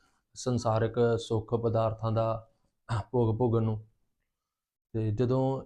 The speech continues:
ਇਹ ਪ੍ਰਸ਼ਨ ਉਹ ਸੰਤਾਂ ਨੇ ਸੁਣਿਆ ਤੇ ਉਹਨਾਂ ਨੇ ਉਸੇ ਵੇਲੇ ਆਪਣੀਆਂ ਅੱਖਾਂ ਖੋਲ੍ਹੀਆਂ ਤੇ ਕਹਿੰਦੇ ਵੀ, "ਭਲਿਆ ਮਾਨਸਾ, ਜਿਹੜਾ ਤੂੰ ਪ੍ਰਸ਼ਨ ਕੀਤਾ ਵਾ, ਇਹ ਪ੍ਰਸ਼ਨ ਉੱਤਰ ਲੈਣ ਲਈ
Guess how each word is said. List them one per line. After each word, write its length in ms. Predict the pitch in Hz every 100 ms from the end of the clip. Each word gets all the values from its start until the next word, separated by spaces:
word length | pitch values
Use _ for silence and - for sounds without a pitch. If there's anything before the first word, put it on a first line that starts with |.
| -
ਇਹ 520 | 131 135 139 143 139
ਪ੍ਰਸ਼ਨ 360 | 139 120 107 131
ਉਹ 560 | - 123 123 123 120 -
ਸੰਤਾਂ 320 | 113 110 117
ਨੇ 80 | 120
ਸੁਣਿਆ 340 | 113 110 113
ਤੇ 200 | 113 123
ਉਹਨਾਂ 300 | 120 117 117
ਨੇ 100 | 117
ਉਸੇ 240 | 117 -
ਵੇਲੇ 180 | 117 113
ਆਪਣੀਆਂ 300 | 107 104 110
ਅੱਖਾਂ 380 | 107 - 113 110 - _ _ _ -
ਖੋਲ੍ਹੀਆਂ 360 | 107 113 117
ਤੇ 400 | 110 120 113 110 - _ _ _ _ _ _ _ _ _ _ _ -
ਕਹਿੰਦੇ 400 | 107 113 113 113
ਵੀ, 280 | 117 120 120
"ਭਲਿਆ 360 | - 110 104
ਮਾਨਸਾ, 640 | 107 104 98 113 117 113 - _ _ _ _ _ _ _ _ _ _ _ _ _ _ - - -
ਜਿਹੜਾ 260 | 107 120 135
ਤੂੰ 160 | 143
ਪ੍ਰਸ਼ਨ 300 | 147 107 135
ਕੀਤਾ 360 | 123 117 120 117
ਵਾ, 500 | 117 120 123 123 _ _ _ _ _ _ _ _ _ _ _ -
ਇਹ 140 | 131
ਪ੍ਰਸ਼ਨ 420 | 131 123 110 123 123 127 127 - _ _ _ _ _ _ _ _ _ _ _ _ -
ਉੱਤਰ 280 | 110 - 120
ਲੈਣ 220 | 117 110
ਲਈ 340 | 110 117 120